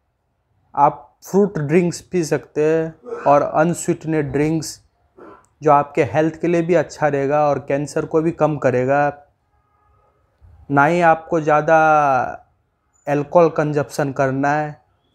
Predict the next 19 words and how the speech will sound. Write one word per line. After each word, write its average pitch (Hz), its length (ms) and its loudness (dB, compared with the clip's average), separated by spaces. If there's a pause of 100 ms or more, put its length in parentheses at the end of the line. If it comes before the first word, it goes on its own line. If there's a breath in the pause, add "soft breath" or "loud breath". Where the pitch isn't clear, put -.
(800)
अपने 156 340 -16
वेट 151 340 -8
पे 160 120 -4
ध्यान 143 300 -2
देना 139 280 0
है, 151 300 -4 (1000)
आपको 143 380 0
रेगुलरली 156 580 0
एक्सरसाइज 156 580 -2
करना 143 340 -4
है 156 260 -2
और 139 160 0
डाइट 143 420 -2
पर 147 140 -2
ध्यान 135 320 -4
देना 135 260 -2
है 143 120 -4
जिससे 135 300 -6
आपका 139 580 2